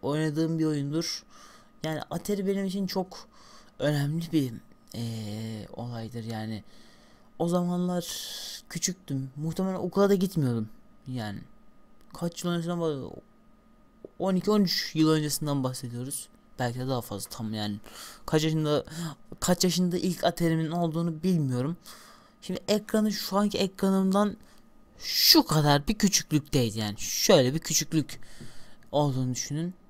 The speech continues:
Ya, ya da ben öyle düşüneyim. Siz benim ekranımı görmüyorsunuz ki. Tüplü, küçük muhtemelen, eee, on dokuz.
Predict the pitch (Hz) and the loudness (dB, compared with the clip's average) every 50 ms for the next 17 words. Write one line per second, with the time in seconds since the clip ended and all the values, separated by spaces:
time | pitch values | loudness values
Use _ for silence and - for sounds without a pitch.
0 | - - - 147 131 131 135 135 143 156 156 156 147 156 160 160 160 156 147 139 | -20 -20 -14 -6 -2 -2 0 2 4 4 4 4 6 6 6 6 6 6 4 4
1 | 131 - - 139 135 - - 143 151 147 151 147 143 - 156 156 156 156 151 160 | 2 0 -4 -4 -4 -4 -2 -2 0 0 0 0 -2 0 0 0 0 2 2 2
2 | 160 160 160 160 - - 180 165 135 120 - - - - 185 180 - - - 208 | 2 2 0 -2 -2 -4 -4 -4 -4 -6 -8 -12 -6 -6 -6 -6 -4 -4 0 0
3 | 214 214 214 - - - - - - - - - - - 180 - - 180 185 185 | 0 0 -2 -8 -20 -20 -20 -20 -20 -20 -20 -18 -8 -6 -4 -2 -2 0 2 2
4 | 180 170 185 190 190 190 180 175 175 175 - _ - - - - - - - - | 0 2 0 0 0 2 2 2 0 -2 -4 _ -18 -20 -20 -20 -20 -20 -20 -20
5 | - - _ _ _ - _ _ - - - - _ _ - _ _ - - - | -20 -20 _ _ _ -20 _ _ -20 -20 -20 -20 _ _ -20 _ _ -20 -20 -20
6 | - _ _ _ - 170 175 175 170 170 170 165 165 165 160 156 160 - - - | -20 _ _ _ -6 -2 0 2 2 2 2 0 0 -2 -2 -4 -8 -14 -20 -20
7 | _ - _ - - - - - - _ - - - - - 208 226 233 226 202 | _ -20 _ -20 -20 -20 -20 -20 -20 _ -20 -20 -16 -2 2 6 8 8 8 8
8 | 196 180 - - 135 - - - - - | 6 4 4 2 0 0 0 -6 -8 -10